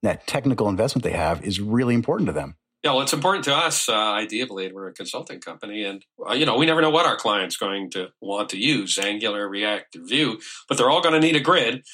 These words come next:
Speaker 2: and it's great to be able to reach for, uh, the one grid that works everywhere, A G Grid.
Speaker 1: You know what, at any size company, too, 'cause you could have these teams that maybe they only use one framework, but eventually they're gonna switch to another one and be able to take that investment again and use it, reuse it is really nice.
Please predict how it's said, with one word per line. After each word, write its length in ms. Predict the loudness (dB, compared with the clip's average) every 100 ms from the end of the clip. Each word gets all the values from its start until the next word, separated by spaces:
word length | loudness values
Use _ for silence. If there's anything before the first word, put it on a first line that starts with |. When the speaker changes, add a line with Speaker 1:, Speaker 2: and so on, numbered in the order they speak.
| -14 -2
Speaker 2:
and 100 | -2
it's 140 | 0
great 340 | 2 2 2 2
to 80 | 2
be 100 | 2
able 100 | 2
to 80 | 0
reach 400 | -2 -2 -2 -2
for, 520 | -2 0 2 0 -4 -6
uh, 160 | -6 -4
the 80 | -4
one 220 | -2 -2
grid 180 | -2 -4
that 140 | -4 -2
works 280 | -2 0
everywhere, 520 | 0 0 -2 -4 -10 -14 _
A 140 | -6 -2
G 140 | -2
Grid. 240 | -4 -10 -18 _ 2
Speaker 1:
You 80 |
know 60 | 4
what, 100 | 4
at 160 | 4 4
any 200 | 4 2
size 340 | 2 0 0
company, 360 | 0 0 0 0
too, 240 | 2 2
'cause 160 | 2 0
you 60 |
could 120 | 2 2
have 140 | 2
these 160 | 0 0
teams 280 | 2 4
that 100 | 4
maybe 440 | 4 4 4 4 4
they 140 | 4
only 280 | 4 4 6
use 220 | 6 6
one 160 | 6 4
framework, 500 | 2 2 4 2 2
but 240 | 2 2 -2 -18 _
eventually 640 | -2 2 4 4 4 6 6
they're 120 | 4
gonna 200 | 4 2
switch 320 | 2 0 2
to 120 | 4
another 300 | 6 6 6
one 220 | 4 4
and 120 | 2 2
be 100 | 2
able 180 | 2
to 100 | 0
take 160 | -2 0
that 140 | 2
investment 420 | 4 4 4 4 2
again 220 | 4 2
and 120 | 4
use 200 | 4 2
it, 100 | 0
reuse 340 | 2 4 4
it 100 | 2
is 260 | 0 -2 0
really 200 | 4 4
nice. 360 | 4 0 -6